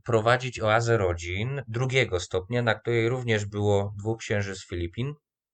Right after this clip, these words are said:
No, ponieważ ich było tylko dwóch, to byli trochę spokojniejsi, ale może dzięki temu, a trochę też,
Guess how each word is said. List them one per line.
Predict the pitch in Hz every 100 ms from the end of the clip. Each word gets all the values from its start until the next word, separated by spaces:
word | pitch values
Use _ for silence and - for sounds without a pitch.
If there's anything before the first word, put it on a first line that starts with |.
| _ _ _ _ _ -
No, | 117
ponieważ | 117 120 117 117 113
ich | 110 104
było | 117 110
tylko | 104 110 107
dwóch, | 104 113 110
to | 110
byli | 98 98
trochę | 98 101 - 98 - - -
spokojniejsi, | - - 107 123 113 131 135 104 - 113
ale | 135 160
może | 156 143 135
dzięki | 127 131 127
temu, | 113 110 95 92 113 147 - - - - - _ -
a | 151
trochę | 156 160 156 151
też, | 151 143 - -